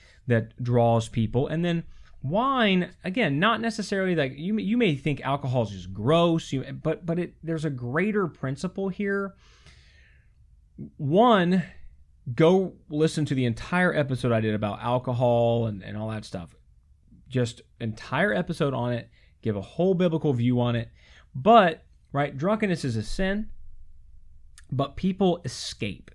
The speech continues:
escape reality through drugs, through alcohol, through consumerism,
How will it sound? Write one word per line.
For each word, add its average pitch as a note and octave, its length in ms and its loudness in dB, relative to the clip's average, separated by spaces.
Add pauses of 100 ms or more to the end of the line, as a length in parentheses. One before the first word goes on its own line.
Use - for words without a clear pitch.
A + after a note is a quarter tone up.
(140)
escape - 580 -4
reality A#2 800 -4 (520)
through G2 160 -8
drugs, C#3+ 540 4
through - 220 -8
alcohol, B2 760 0 (320)
through G#2+ 120 -4
consumerism, C3 1040 0